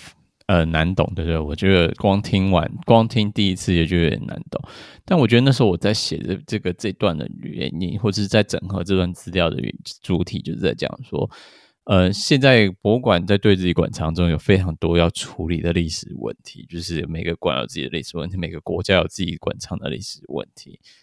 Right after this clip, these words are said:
那在处理这些东西的时候，要怎么把这个问题，不仅是纳在自己机构之中做思考，再从以上对下的方法把这资讯传给下面，就是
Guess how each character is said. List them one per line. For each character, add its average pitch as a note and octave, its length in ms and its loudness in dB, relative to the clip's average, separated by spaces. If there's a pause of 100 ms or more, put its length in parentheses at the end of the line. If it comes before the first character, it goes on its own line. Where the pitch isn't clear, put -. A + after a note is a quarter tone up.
(140)
那 C3 100 2
在 C#3+ 120 6
处 - 180 2
理 A#2 80 6
这 A2+ 80 0
些 A#2 100 8
东 A2 240 4
西 A#2 200 0
的 F2+ 60 0
时 - 120 -4
候， F#2+ 80 4
要 G2+ 100 6
怎 F2 140 -6
么 E2+ 100 -2
把 - 280 -2 (100)
这 - 160 -4
个 E2 280 -2
问 F2+ 340 2
题， - 400 -14 (520)
不 D#3+ 140 6
仅 F#2+ 180 0
是 G#2 340 4
纳 G2 220 4
在 F#2 160 4
自 G2 120 -4
己 F2 100 0
机 F2 300 -4
构 F2 240 4
之 E2+ 160 -4
中 E2+ 200 0
做 E2+ 220 -4
思 E2+ 260 -12
考， F2+ 280 -6
再 F2+ 100 0
从 - 320 -8
以 E2+ 160 -6
上 F#2+ 360 0
对 E2+ 180 4
下 F2 160 -2
的 E2 100 -10
方 E2 180 -6
法 - 220 -8
把 - 200 -8
这 F2+ 140 -6
资 D#2+ 220 -12
讯 F2 220 -6
传 - 300 -10
给 - 140 -6
下 - 220 -6 (120)
面， E2+ 200 -4 (340)
就 - 120 -4
是 F2 200 -4